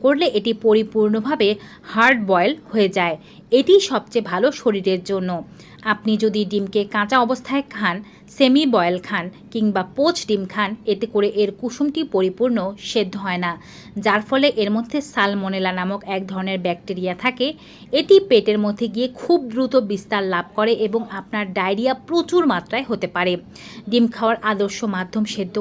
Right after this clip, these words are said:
করে খাওয়া। দ্বিতীয় মাধ্যম হচ্ছে আপনি চাইলে এটিকে পানি পোচ করে খেতে পারেন।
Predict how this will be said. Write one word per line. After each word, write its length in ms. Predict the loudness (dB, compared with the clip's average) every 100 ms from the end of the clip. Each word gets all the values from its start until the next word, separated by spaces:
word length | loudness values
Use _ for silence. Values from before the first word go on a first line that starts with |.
| -4
করে 160 | -4
খাওয়া। 300 | -4 -4 -2 -2 -4 -20 -20 -6
দ্বিতীয় 300 | -4 0 2
মাধ্যম 340 | 2 0 0 -2
হচ্ছে 200 | -2 -2 -4
আপনি 200 | -2 -4
চাইলে 280 | -2 0 0
এটিকে 260 | -2 -2 -2 -2
পানি 220 | -2 -2
পোচ 220 | -4 -6 -6
করে 160 | -4 -4
খেতে 280 | -4 -6 -6
পারেন। 300 | -2 -2 -2